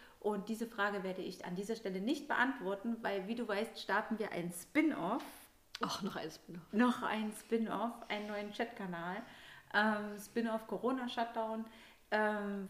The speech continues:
Speaker 1: für alle unsere Zuhörer, ich werde wieder den Spin-off als, äh, Telegram-Broadcast,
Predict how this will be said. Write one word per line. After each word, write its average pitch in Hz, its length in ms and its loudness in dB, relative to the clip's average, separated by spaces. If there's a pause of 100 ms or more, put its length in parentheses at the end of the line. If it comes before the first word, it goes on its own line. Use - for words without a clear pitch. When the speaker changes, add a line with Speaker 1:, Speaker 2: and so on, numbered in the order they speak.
(120)
Speaker 1:
für 202 580 0
alle 202 280 2
unsere 185 720 -2
Zuhörer, 262 600 0
ich 226 160 -6
werde 202 360 0
wieder 240 300 2
den 208 200 0
Spin-off 214 600 0 (360)
als, 185 560 -2
äh, 180 240 0
Telegram-Broadcast, 233 1800 2